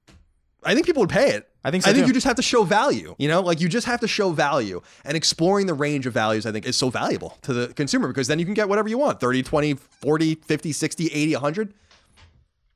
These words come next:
Speaker 1: You know, let the market speak.
Speaker 2: Sekiro is one of those games, I feel like. Sekiro is definitely worth more than what I paid for it.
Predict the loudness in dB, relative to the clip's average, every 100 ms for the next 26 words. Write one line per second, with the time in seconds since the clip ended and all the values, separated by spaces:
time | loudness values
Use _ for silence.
0 | _ -2 -2 2 0 0 0 0 -2 -6
1 | -10 -12 _ -8 -4 -2 0 0 -2 -4
2 | -4 -4 -6 -6 -6 -6 -8 _ _ -4
3 | -2 0 0 0 -4 -4 -4 -8 -12 -20
4 | _ _ _ -6 -4 -2 -4 -6 -8 -12
5 | -12 -16